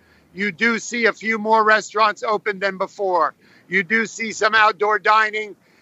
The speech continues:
that we have not seen. So I would say since March, April, this is the most robust that we've seen the city.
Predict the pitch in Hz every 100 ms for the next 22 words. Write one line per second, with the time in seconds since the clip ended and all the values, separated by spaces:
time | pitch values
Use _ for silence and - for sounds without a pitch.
0 | _ 202 220 214 202 196 208 202 - 190
1 | 170 135 _ _ _ - 214 226 220 214
2 | - 226 220 202 - _ - - 254 254
3 | 185 - _ 208 226 220 196 - _ _
4 | - 254 240 - 233 220 - _ _ _
5 | 220 - 208 - 202 196 220 226 - 202
6 | 214 196 202 214 - - _ _ _ 190
7 | 233 208 202 - 226 233 214 190 214 220
8 | 220 185